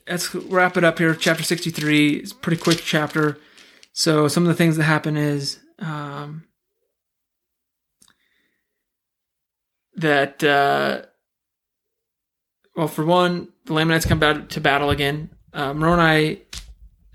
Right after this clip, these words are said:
uh, retires, and his son Moroni Ha takes the armies. They defeat the Lamanites in battle. Um, that's gonna be kind of important to just keep in mind as we move into the Helaman.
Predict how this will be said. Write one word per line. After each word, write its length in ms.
uh, 640
retires, 720
and 540
his 100
son 200
Moroni 340
Ha 300
takes 480
the 260
armies. 420
They 80
defeat 280
the 40
Lamanites 540
in 160
battle. 440
Um, 680
that's 180
gonna 120
be 80
kind 160
of 80
important 360
to 60
just 240
keep 160
in 80
mind 460
as 100
we 100
move 360
into 240
the 80
Helaman. 460